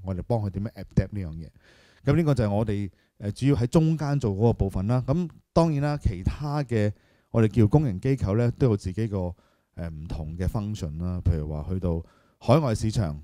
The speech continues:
嗱，點樣將你哋啲生意去帶出海外市場？噉呢，當然係T D C個工作啦。同埋如果你出口嘅時候遇到咩困難，有啲需要咩幫助嘅時候咧，噉香港都有間叫做，誒，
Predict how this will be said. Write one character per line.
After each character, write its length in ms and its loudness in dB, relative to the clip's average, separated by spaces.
嗱， 140 -8
點 160 -4
樣 100 -2
將 220 -2
你 60 -4
哋 260 -2
啲 200 -4
生 320 -4
意 160 -10
去 360 -8
帶 240 -6
出 120 -4
海 120 -2
外 40 -2
市 120 -6
場？ 200 -6
噉 60 -6
呢， 240 -4
當 220 2
然 80 0
係 100 -4
T 200 -2
D 120 -4
C 320 -4
個 160 2
工 240 -2
作 220 0
啦。 180 -2
同 140 0
埋 200 2
如 100 -2
果 100 2
你 120 0
出 180 -2
口 260 -6
嘅 120 -6
時 160 -8
候 180 -6
遇 120 -6
到 100 -2
咩 180 -6
困 320 -6
難， 280 -8
有 80 -10
啲 100 -10
需 140 -6
要 40 0
咩 200 -2
幫 260 -4
助 80 -6
嘅 80 -6
時 140 -10
候 80 -8
咧， 120 -6
噉 220 -2
香 180 0
港 160 -2
都 100 -4
有 120 -2
間 180 -4
叫 120 -6
做， 260 -8
誒， 320 -6